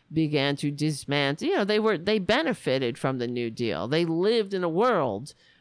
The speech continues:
w-, especially, well, the white man, right?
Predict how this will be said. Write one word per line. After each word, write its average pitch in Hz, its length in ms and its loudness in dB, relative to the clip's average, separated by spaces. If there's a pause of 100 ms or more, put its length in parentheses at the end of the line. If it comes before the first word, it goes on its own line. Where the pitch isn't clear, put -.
w-, 151 180 -2
especially, 147 760 0 (200)
well, 87 240 -4
the 147 160 0
white 147 540 -2 (120)
man, 127 680 -6
right? 127 400 -2